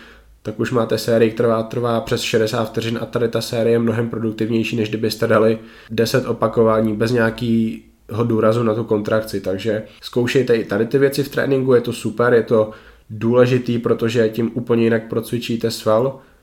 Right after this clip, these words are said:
naučíte se ten sval cvičit jinak, líp a to je důležitý hlavně u těch svalů, jako jsou třeba ramena nebo záda,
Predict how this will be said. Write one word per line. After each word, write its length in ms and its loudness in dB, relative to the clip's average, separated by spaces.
naučíte 500 2
se 140 -4
ten 180 -2
sval 280 0
cvičit 440 -6
jinak, 440 -2
líp 420 -2
a 80 -6
to 120 0
je 60 2
důležitý 520 -2
hlavně 300 0
u 80 -4
těch 220 -4
svalů, 360 0
jako 240 0
jsou 180 -2
třeba 280 -2
ramena 320 0
nebo 240 0
záda, 420 0